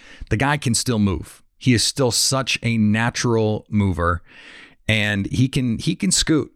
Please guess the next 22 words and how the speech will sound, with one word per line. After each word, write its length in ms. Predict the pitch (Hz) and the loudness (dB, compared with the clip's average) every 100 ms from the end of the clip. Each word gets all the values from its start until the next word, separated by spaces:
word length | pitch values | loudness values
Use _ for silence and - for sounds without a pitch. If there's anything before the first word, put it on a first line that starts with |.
| _ _ _ | _ _ _
right? 260 | 107 113 135 | 0 2 2
So 400 | 147 131 127 - _ _ _ _ | 0 0 -2 -6 _ _ _ _
you, 320 | - 120 139 - | 2 4 4 2
you 160 | 123 | -2
get 280 | 107 92 160 | -2 0 2
him 160 | 147 143 | 2 2
on 160 | 135 | 0
the 60 | 113 | -2
field, 460 | - 156 123 110 - | 0 0 2 0 -2
and 220 | 120 110 | -4 -2
because 360 | 120 - 175 190 | -2 0 0 0
he's 160 | 160 | 0
a 40 | 131 | 0
new 160 | 120 | 0
player, 420 | - 117 92 - - - _ - - - - - | 0 0 -2 -6 -16 -20 _ -20 -20 -20 -16 -2
now 120 | 127 | 2
you 160 | 165 135 | 4 2
have 180 | 135 | 0
an 80 | 127 | -2
even 300 | 139 123 110 | -2 0 0
bigger 320 | 98 156 165 | 2 0 0
excuse 640 | 139 - - 120 113 - - | 0 0 0 0 0 -2 -10